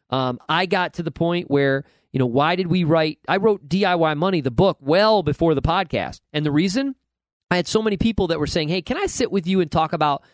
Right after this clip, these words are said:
getting out of debt and budgeting and so forth?' And always happy to do it. It was an honor to do it, but holy cow, we're talking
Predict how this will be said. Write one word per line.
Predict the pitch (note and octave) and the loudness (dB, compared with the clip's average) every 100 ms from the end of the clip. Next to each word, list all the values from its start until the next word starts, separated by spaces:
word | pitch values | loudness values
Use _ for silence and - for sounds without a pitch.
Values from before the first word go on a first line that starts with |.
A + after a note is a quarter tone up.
| _ - | _ -4
getting | F3+ F3+ | -2 0
out | D#3+ D3+ | -2 -2
of | A#2+ | -2
debt | D3 D3 C#3+ | 0 0 -2
and | B2 | 0
budgeting | C#3+ C3 C#3 C#3 | 0 0 -4 -4
and | C3 | -2
so | D3 | -2
forth?' | C#3 D3 C#3+ _ _ _ _ - | 0 -2 -2 _ _ _ _ -8
And | E3+ D#3+ _ _ | -6 -8 _ _
always | G#3+ C#4 D#4 C#4+ C4 | 4 4 4 0 0
happy | B3 A#3 G3 | 0 -2 -4
to | E3+ | 0
do | A3 D#3+ | 2 2
it. | - | 0
It | D#3 | 0
was | E3 C#3 | 0 0
an | |
honor | F#3 A3+ C4 E3+ | 0 0 0 -2
to | C#3+ | 0
do | G#3 G3 | 2 0
it, | - - | 0 -2
but | C3 - _ | -2 -6 _
holy | - - G#3 A#3+ B3+ F#3 D#3+ | -14 0 4 4 2 -2 -4
cow, | - A3+ G3+ | -2 0 2
we're | D3+ G#3+ | 2 2
talking | G3+ F3+ D#3+ C3 | 2 0 -2 -8